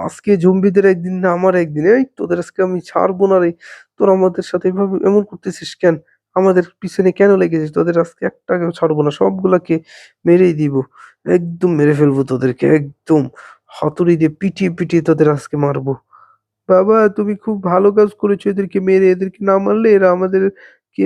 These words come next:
মেরে ফেলতো। শিনচান, তাড়াতাড়ি চল, আমরা তো মাত্র অল্প কিছু মেরেছি, এখনো হাজার হাজার হাজার জম্বি আছে। তাড়াতাড়ি গাড়িতে উঠে চল, গাড়িতে উঠে এখান থেকে আমরা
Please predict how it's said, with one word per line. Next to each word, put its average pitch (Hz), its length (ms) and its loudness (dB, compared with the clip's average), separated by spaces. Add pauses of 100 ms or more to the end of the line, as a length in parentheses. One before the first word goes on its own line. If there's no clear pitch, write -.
মেরে 180 260 2
ফেলতো। 190 340 -2 (920)
শিনচান, 170 360 0 (100)
তাড়াতাড়ি 170 360 2 (240)
চল, 165 140 4 (480)
আমরা 170 220 0 (160)
তো 175 120 -4
মাত্র 170 160 -2 (100)
অল্প 185 140 0 (120)
কিছু 180 180 -2 (300)
মেরেছি, 156 340 -6 (460)
এখনো 175 280 0 (100)
হাজার 170 280 0 (100)
হাজার 170 300 0
হাজার 165 280 0
জম্বি 165 340 -2
আছে। - 160 -16 (360)
তাড়াতাড়ি 185 400 2
গাড়িতে 170 280 -2
উঠে 170 200 -4
চল, 151 120 2 (840)
গাড়িতে 170 320 -2
উঠে 170 140 0
এখান 175 180 2
থেকে 175 180 0
আমরা 165 120 0